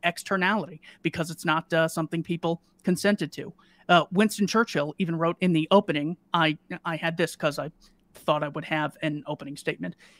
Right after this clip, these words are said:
Here's Winston Churchill in his book, uh, The Gathering Storm. He said, "One day President Roosevelt told me that he was asking publicly for suggestions about what the war should be called.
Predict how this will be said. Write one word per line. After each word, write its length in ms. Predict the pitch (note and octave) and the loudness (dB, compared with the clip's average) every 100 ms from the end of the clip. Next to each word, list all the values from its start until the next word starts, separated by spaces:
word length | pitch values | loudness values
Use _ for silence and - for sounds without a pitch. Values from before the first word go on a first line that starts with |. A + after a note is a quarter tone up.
| _ | _
Here's 240 | A#3+ B3 | 4 4
Winston 320 | G3 G#3+ G#3+ | 2 0 0
Churchill 540 | G3 A3+ G#3+ E3 D#3 F3 F#3 | -2 -2 -2 -6 -8 -6 -4
in 40 | |
his 120 | E3+ | -4
book, 380 | - D#3+ - - _ - | 0 0 0 -10 _ -2
uh, 200 | E3+ D#3+ | -2 0
The 100 | E3+ | 0
Gathering 420 | E3 F3 F3 F3 | 4 4 4 -2
Storm. 380 | D#3+ - F3+ D#3+ - - _ | -4 -2 -2 -4 -10 -20 _
He 100 | G3 | -6
said, 260 | F3+ E3+ E3 _ _ | -2 -2 -4 _ _
"One 220 | F3 G#3 C4 | 2 6 6
day 140 | C4 | 4
President 440 | B3+ F#3 F3 G#3 E3 | 2 -4 -2 -2 0
Roosevelt 420 | D#3 D#3 D#3+ D#3+ | 0 0 -2 0
told 240 | F3+ E3 | -2 -2
me 200 | C3+ D#3+ - _ | -4 -10 -10 _
that 120 | F3 E3+ | -2 -2
he 80 | |
was 120 | F3+ E3+ | -2 0
asking 400 | E3 - G#3+ F#3 | -2 0 -2 0
publicly 440 | A3+ F3 - E3+ | 0 -2 -4 -6
for 160 | - F3 | -4 -6
suggestions 640 | - E3 F#3 - D#3 D#3+ | -4 0 0 0 -6 -2
about 220 | D#3+ D#3 | 0 0
what 140 | E3 | -2
the 60 | D#3+ | -4
war 180 | D#3 D#3+ | -4 -6
should 200 | - E3 | -4 -6
be 60 | E3+ | 0
called. 320 | G3 E3+ | 0 0